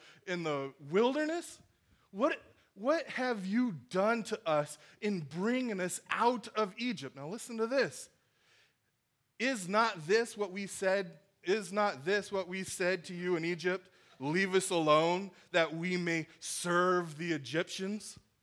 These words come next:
I mean, that's what they said. "Is it not this what we said to you in Egypt?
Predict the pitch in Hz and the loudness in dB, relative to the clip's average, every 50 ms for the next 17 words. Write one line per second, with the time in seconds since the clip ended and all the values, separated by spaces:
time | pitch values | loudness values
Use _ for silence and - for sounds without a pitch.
0 | _ _ _ _ _ _ _ _ _ _ _ _ _ _ _ _ _ _ - 240 | _ _ _ _ _ _ _ _ _ _ _ _ _ _ _ _ _ _ 0 2
1 | 247 233 247 247 233 190 214 262 254 - 277 269 247 262 - - - 311 285 226 | 2 4 2 2 2 6 6 6 6 4 2 0 2 2 2 2 4 4 4 4
2 | 170 - - - _ _ _ _ _ _ _ - 254 285 320 302 226 269 302 294 | 2 -2 -8 -16 _ _ _ _ _ _ _ 0 2 2 2 2 0 0 -2 -2
3 | 269 269 269 277 269 233 202 208 247 254 269 262 - - - - _ _ _ _ | 0 2 2 2 2 0 0 2 4 4 4 2 -2 -6 -10 -14 _ _ _ _
4 | - 208 208 214 240 233 - - - 247 240 247 247 233 240 220 214 220 233 233 | 0 0 0 2 0 -2 -2 2 4 4 4 4 4 2 -2 -2 0 0 0 0
5 | 220 214 214 220 226 190 196 262 262 - - | 0 0 0 -2 -2 -2 -4 -6 -6 -6 -10